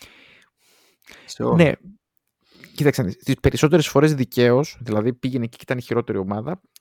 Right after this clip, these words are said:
Speaker 2: μερικές φορές εύκολα ή δύσκολα, και κάποιες φορές που πρέπει να κάνει την υπέρβαση δεν την έκανε. Ας
Speaker 1: Ξέρεις
Speaker 2: πούμε,
Speaker 1: ποιος
Speaker 2: είχε
Speaker 1: ήταν
Speaker 2: αποκλειστεί
Speaker 1: πιο
Speaker 2: από την Αργεντινή
Speaker 1: Του
Speaker 2: με
Speaker 1: Μάξι,
Speaker 2: εκείνο
Speaker 1: τον
Speaker 2: τον
Speaker 1: Γκολάρα.
Speaker 2: γκολ. Μπράβο. Ήταν καλύτερο το Μεξικό σε εκείνο το μάτς.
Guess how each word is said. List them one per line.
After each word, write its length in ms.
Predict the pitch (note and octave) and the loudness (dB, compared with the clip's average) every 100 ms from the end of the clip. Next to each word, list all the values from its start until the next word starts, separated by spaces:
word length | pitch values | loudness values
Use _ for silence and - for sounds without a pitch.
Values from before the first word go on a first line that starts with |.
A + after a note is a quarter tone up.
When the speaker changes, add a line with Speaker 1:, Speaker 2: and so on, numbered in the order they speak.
| - | -12
Speaker 2:
μερικές 360 | C#3+ C3+ C3 D#3+ | -4 -4 -2 -6
φορές 420 | - D3+ D3+ - _ | -2 -2 -2 -6 _
εύκολα 400 | B2+ - A#2 G#2 | -8 -4 -4 -2
ή 60 | |
δύσκολα, 560 | F#2 G2+ - - A#3+ - _ _ _ _ | -2 -6 -6 -6 -6 -10 _ _ _ _
και 160 | - - _ | -16 -16 _
κάποιες 380 | F#3 G3+ F#3 - | -6 -4 -6 -4
φορές 180 | F3+ | -6
που 80 | - | -4
πρέπει 140 | F3+ F3+ | -6 -4
να 60 | F3+ | -4
κάνει 100 | F3+ | -4
την 100 | E3 | -6
υπέρβαση 320 | D#3 F3 E3+ | -4 -2 -2
δεν 100 | D3+ | -4
την 140 | F2+ | -8
έκανε. 400 | C2+ - - - - _ _ _ _ - | -12 -12 -14 -16 -20 _ _ _ _ -18
Ας 60 | |
Speaker 1:
Ξέρεις 240 | - A#2+ B2 | -4 -2 0
Speaker 2:
πούμε, 80 | |
Speaker 1:
ποιος 20 | C3+ | -2
Speaker 2:
είχε 40 | |
Speaker 1:
ήταν 120 | G#2+ | -2
Speaker 2:
αποκλειστεί 320 | G#2 A2+ - | -4 -6 -8
Speaker 1:
πιο 560 | D3 G#2 F#2+ - - - | -8 -6 -8 -8 -12 -12
Speaker 2:
από 220 | - A2 | -8 -8
την 120 | - G#2 | -6 -8
Αργεντινή 760 | - G#2 - G#2+ B2 C3+ D#3 _ _ _ _ _ _ _ _ _ _ | -6 -10 -8 -8 -6 -6 -10 _ _ _ _ _ _ _ _ _ _
Speaker 1:
Του 120 | - | -6
Speaker 2:
με 80 | E3+ | -2
Speaker 1:
Μάξι, 80 | C3 | -2
Speaker 2:
εκείνο 160 | - B2 | -2 0
Speaker 1:
τον 120 | A2 | 2
Speaker 2:
τον 80 | B2 | 4
Speaker 1:
Γκολάρα. 200 | C3+ F2+ | 4 0
Speaker 2:
γκολ. 120 | - _ _ _ _ _ _ | -6 _ _ _ _ _ _
Μπράβο. 560 | F#2+ A2+ A#2+ D2 - _ _ _ _ _ - | 2 6 6 4 -12 _ _ _ _ _ -8
Ήταν 220 | E3 F3 | 0 2
καλύτερο 380 | C#3+ G3 D4 G#3+ | 4 4 4 4
το 100 | A2 | 2
Μεξικό 340 | F#2+ - G2+ | 0 -2 -4
σε 80 | - | -4
εκείνο 160 | F#2+ | -6
το 100 | F2 | -4
μάτς. 440 | F2+ E2+ F2+ - | -4 -6 -10 -18